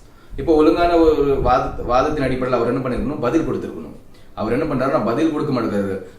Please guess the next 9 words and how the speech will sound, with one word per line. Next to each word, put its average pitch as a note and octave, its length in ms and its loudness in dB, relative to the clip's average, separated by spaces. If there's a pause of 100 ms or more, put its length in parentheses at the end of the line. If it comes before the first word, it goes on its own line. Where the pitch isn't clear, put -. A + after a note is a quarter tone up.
(120)
மேலும் E3 360 4
மேலும் E3+ 220 2
என்ன D3 120 0
பண்றாருன்னா, D3 380 0
கேள்வி F#3 340 0
தான் E3 200 0
வச்சிட்டு C3+ 200 -4
இருக்கிறாரு G#2 280 -2
தவிர, G#2+ 500 -2